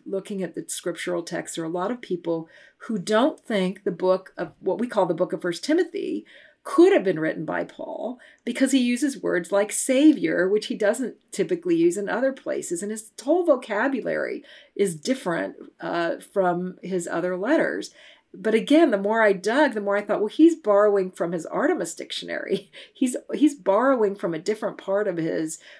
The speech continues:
word range. In the same way that I could say the word kryptonite to you and you would know I'm talking about Superman. Well, that doesn't mean that's a normal word in my vocabulary. Uh, I think Paul is pulling out a lot of different words that were,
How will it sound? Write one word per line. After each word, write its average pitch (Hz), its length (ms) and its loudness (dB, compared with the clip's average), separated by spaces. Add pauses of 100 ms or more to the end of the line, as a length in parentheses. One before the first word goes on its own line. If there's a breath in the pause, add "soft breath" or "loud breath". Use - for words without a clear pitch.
(140 loud breath)
word 196 420 0
range. - 400 -4
In 202 100 -4
the 214 80 -4
same 269 420 2
way 247 180 2
that 185 120 4
I 160 140 0
could 190 220 -2
say 202 260 2
the 190 100 2
word 170 240 -2
kryptonite 180 680 -4
to 190 100 -4
you 170 180 2
and 165 140 -4
you 240 100 -4
would 175 140 0
know 170 180 -2
I'm 165 140 -6
talking 165 280 -6
about 160 240 -6
Superman. 78 680 -2 (320 loud breath)
Well, 185 80 0
that 214 140 6
doesn't 202 260 -2
mean 185 160 -2
that's 175 180 -2
a 170 60 0
normal 190 540 4
word 196 240 4
in 180 160 4
my 175 120 0
vocabulary. 160 1000 -2 (400 loud breath)
Uh, 165 260 0
I 190 80 0
think 202 280 -4
Paul 175 340 2
is 170 140 0
pulling 175 400 -2
out 165 160 -2
a 165 60 0
lot 175 200 -2
of 165 80 -2
different 170 320 -6
words 175 380 -6
that 175 180 -6
were, 165 400 -4